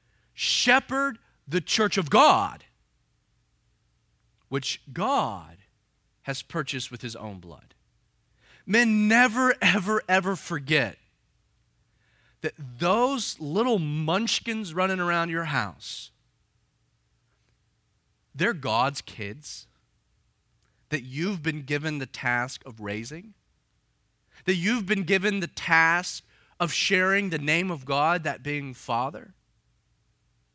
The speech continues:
They're not your kids, they're, they're God's kids. That ups the ante.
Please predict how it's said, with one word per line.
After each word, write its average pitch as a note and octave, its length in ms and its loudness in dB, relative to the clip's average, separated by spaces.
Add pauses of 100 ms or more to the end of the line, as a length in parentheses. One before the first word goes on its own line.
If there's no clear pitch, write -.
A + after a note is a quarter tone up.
(720)
They're G#3 180 4
not G3+ 300 4
your G3 160 0
kids, F3+ 360 -2
they're, E3+ 200 0 (240)
they're F3 200 2
God's F#3+ 460 2
kids. - 760 -12 (540)
That G#3 180 6
ups - 400 4
the F3 340 2
ante. D3+ 460 2